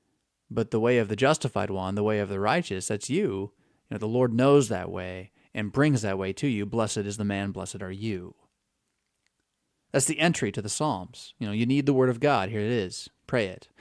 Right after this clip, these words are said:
And isn't it funny? The circular thing here, but it's real. You need the word of God is something the word of God says. So which word of God is it? Well,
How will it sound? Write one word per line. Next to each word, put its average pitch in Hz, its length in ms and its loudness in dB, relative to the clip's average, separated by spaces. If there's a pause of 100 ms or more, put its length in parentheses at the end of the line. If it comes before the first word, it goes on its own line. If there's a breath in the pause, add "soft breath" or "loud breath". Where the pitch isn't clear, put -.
(160 loud breath)
And 139 100 2
isn't 165 200 4
it 160 100 -2
funny? 160 260 4
The 107 80 -2
circular 160 400 4
thing 190 240 2
here, 120 160 2
but 120 100 0
it's 113 120 -6
real. 120 520 4 (680)
You 139 140 4
need 190 160 4
the 180 60 10
word 175 160 4
of 151 80 2
God 113 260 4
is 127 80 2
something 123 220 0
the 117 80 0
word 107 160 2
of 104 80 -6
God 98 220 -4
says. - 560 -4 (640)
So 113 140 0
which 120 200 2
word 135 100 6
of 123 80 0
God 135 160 6
is 165 140 6
it? - 180 0
Well, 113 160 0